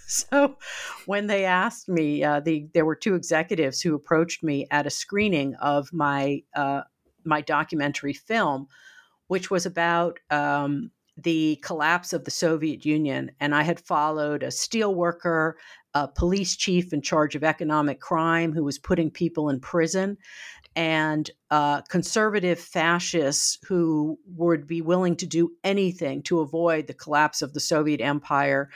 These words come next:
And they were, uh, uh, boisterously anti, um, uh, capitalist and anti-Semitic. Um, so it was, it was, um, not, you know, I did not expect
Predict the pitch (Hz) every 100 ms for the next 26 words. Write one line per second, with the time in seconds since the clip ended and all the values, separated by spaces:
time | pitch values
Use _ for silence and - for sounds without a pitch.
0 | - - - 147 151 147 147 143 147 _
1 | - 143 147 147 160 170 147 _ 143 143
2 | 160 - _ 135 202 202 - 165 156 -
3 | 160 151 - 151 160 147 - 151 147 147
4 | - - _ _ 147 147 143 143 139 139
5 | 180 - _ _ - - - 151 143 143
6 | 147 151 - - 175 180 196 190 190 -
7 | - - 151 156 151 - 156 170 - 151
8 | 147 98 - - _ _ _ _ _ _
9 | _ 156 156 143 147 - - 208 185 180
10 | 180 185 190 180 - - - 202 190 208
11 | 185 202 185 170 170 165 175 175 _ _
12 | _ 175 220 285 311 - _ 170 202 139
13 | 139 180 196 202 220 240 - - - 175
14 | 175